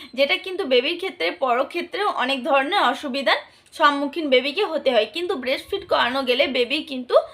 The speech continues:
সঠিক যে ওজন, সেই রকমভাবেই কিন্তু আস্তে আস্তে সে সুস্বাস্থ্যকর ওজনটা বৃদ্ধি পায়। নম্বর হচ্ছে,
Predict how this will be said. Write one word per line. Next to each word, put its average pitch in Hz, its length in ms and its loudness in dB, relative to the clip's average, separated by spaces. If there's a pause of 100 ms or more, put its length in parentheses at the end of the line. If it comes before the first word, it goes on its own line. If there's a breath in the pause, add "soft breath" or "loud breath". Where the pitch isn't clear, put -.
(220 loud breath)
সঠিক 311 500 2
যে 349 140 0 (380)
ওজন, 262 340 2
সেই 294 260 4
রকমভাবেই 320 680 0
কিন্তু 302 320 -6
আস্তে - 420 0
আস্তে 269 320 2
সে 440 120 -2 (140)
সুস্বাস্থ্যকর 349 760 0
ওজনটা 262 460 2
বৃদ্ধি 285 340 -4
পায়। 202 240 -2 (1600)
নম্বর 440 260 2
হচ্ছে, 330 300 -4